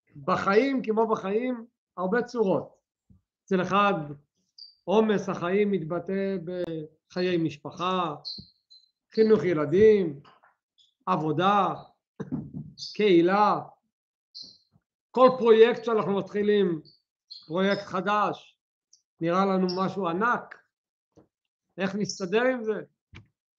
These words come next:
אנחנו מתבלבלים, מאיפה מתחילים בכלל? איך, איך מסתדרים עם הדבר הזה?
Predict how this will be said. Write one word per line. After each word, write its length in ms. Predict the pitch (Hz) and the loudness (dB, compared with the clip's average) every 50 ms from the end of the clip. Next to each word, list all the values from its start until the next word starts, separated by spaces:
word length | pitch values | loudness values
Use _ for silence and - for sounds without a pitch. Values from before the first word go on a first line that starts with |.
| _ _ _ _ _ _ - | _ _ _ _ _ _ -6
אנחנו 260 | 196 208 196 175 214 | -4 -2 -2 0 0
מתבלבלים, 720 | 208 208 202 165 151 156 202 202 196 220 233 262 294 285 240 | 0 0 -2 -4 -2 -2 0 2 2 2 2 2 0 -2 -2
מאיפה 220 | 226 226 - 240 | -2 -2 -2 -2
מתחילים 480 | 247 233 233 - - 240 247 277 294 285 | -4 -4 -4 -4 -4 -4 -2 -2 -2 -2
בכלל? 320 | 254 165 196 185 151 113 113 113 - - - - - - - _ _ _ _ | -2 -2 -2 -2 -2 -2 -6 -10 -16 -14 -14 -14 -14 -16 -20 _ _ _ _
איך, 140 | 170 190 185 - - 196 196 - _ _ _ _ _ _ _ | -12 -12 -12 -12 -14 -18 -20 -20 _ _ _ _ _ _ _
איך 120 | - 214 196 | -6 -4 -2
מסתדרים 500 | 240 220 - - 233 226 190 220 247 254 | -2 -2 -2 0 0 2 2 2 2 0
עם 140 | 247 240 226 | 0 0 0
הדבר 420 | 226 190 220 214 233 262 262 254 226 | 0 0 0 0 0 0 0 0 -2
הזה? 160 | 214 196 180 | -4 -6 -8